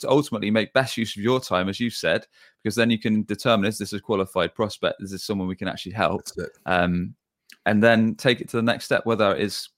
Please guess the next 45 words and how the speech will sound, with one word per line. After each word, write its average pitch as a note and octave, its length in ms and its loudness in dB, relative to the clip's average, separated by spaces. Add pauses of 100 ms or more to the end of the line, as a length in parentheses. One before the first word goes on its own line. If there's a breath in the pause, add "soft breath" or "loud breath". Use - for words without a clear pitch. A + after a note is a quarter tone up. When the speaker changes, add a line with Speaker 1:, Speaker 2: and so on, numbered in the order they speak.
Speaker 1:
kind G2+ 100 -10
of F2+ 80 -10
closing, G#2 380 -4
looking G2+ 240 -4
to - 80 -18
close G2 240 0
the F#2 40 -12
deal F#2+ 200 -2
there F#2 160 2
and F#2 120 -2
then, B2 220 6
or F#2+ 100 4
if F#2+ 140 -6
you're G2 80 2
in F#2+ 160 -2 (260 soft breath)
kind G2 160 0
of F2+ 140 -2 (300)
larger G#2 320 4
scale, G2+ 420 4
slower A2 380 0
sales G#2 360 0
cycles, G#2+ 440 -2
then G2+ 140 -4
perhaps - 380 -2 (280 soft breath)
looking G#2+ 280 -2
to A2 100 -4
set - 280 -4
up - 160 -2
your G#2+ 220 0
presentation G#2+ 680 -4
or G2 80 -4
your F2+ 120 -4
demo G#2 380 0
or F2+ 120 0
your F2 140 -8 (180 soft breath)
proposal, G#2 400 2
however A2 340 6
your G2 160 4
sales G#2+ 280 0
funnel G2 240 -4
works. F2+ 420 -2 (360 loud breath)
Um, G2+ 160 4
and G2 160 4
I E2 160 2
Speaker 2:
Exactly. A2+ 40 4